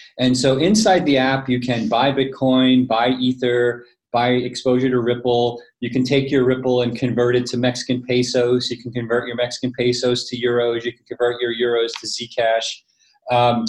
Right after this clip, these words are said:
the, um, app allows you to deposit Bitcoin, Litecoin, um, Bitcoin Cash, and, and, and, uh, and very soon Ether,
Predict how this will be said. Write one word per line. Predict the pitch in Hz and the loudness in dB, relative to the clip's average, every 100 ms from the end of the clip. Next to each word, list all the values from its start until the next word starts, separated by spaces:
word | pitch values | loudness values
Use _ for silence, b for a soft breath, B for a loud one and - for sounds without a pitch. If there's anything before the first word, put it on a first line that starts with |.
| B B _ - | B B _ -16
the, | 123 135 135 131 131 127 | -4 2 4 6 6 4
um, | 127 123 120 117 131 | 2 2 2 2 0
app | 135 139 | 0 0
allows | 127 127 135 127 | 2 2 2 2
you | 131 | 0
to | 127 - | 0 -6
deposit | 120 - 120 127 131 127 - | -8 -4 -2 0 0 -2 -2
Bitcoin, | 135 135 127 127 127 123 | -4 -2 -2 0 0 -2
Litecoin, | 117 120 123 _ 123 123 120 120 120 120 _ _ _ 113 | 0 0 0 _ -4 -2 -2 -4 -6 -10 _ _ _ -4
um, | 113 110 110 107 107 110 - | -2 0 2 0 0 -4 -4
Bitcoin | 123 123 127 123 123 | -6 -4 -2 -2 -2
Cash, | 127 120 120 117 - | -2 0 -2 -4 -8
and, | 123 117 113 | -8 -8 -6
and, | 117 113 110 110 | -6 -6 -4 -4
and, | 117 113 110 113 | -4 -8 -6 -2
uh, | 113 110 | -2 -4
and | - | -4
very | 123 123 | 0 0
soon | 120 - 123 117 113 | 0 -2 -2 -2 -6
Ether, | 120 123 117 113 | -8 -2 -2 -2